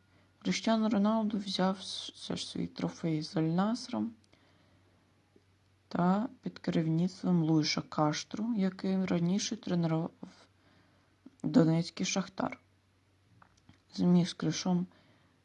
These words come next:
виграти цей трофей. Це перший його трофей з Саудівської Аравії.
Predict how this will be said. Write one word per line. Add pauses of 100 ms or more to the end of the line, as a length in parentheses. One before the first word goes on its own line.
(160)
виграти
цей
трофей. (1300)
Це
перший
його
трофей
з
Саудівської
Аравії.